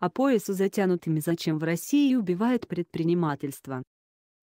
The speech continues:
Почему кратером серьёзно не заинтересовались следователи, понятно.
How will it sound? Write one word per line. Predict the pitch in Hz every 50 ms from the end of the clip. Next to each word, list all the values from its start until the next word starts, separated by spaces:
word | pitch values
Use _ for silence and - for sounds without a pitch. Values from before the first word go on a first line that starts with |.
| _
Почему | - 196 190 - - 233 220 175
кратером | - - 175 165 160 - - 170 170 170
серьёзно | - - 202 185 180 190 185 175 170 175
не | 175 175 165
заинтересовались | 156 170 170 165 170 175 - 175 175 - - 190 175 175 170 170 170 165
следователи, | - - - 208 233 240 226 208 202 185 - 185 185 180
понятно. | - 196 196 185 165 151 - - 151 139 143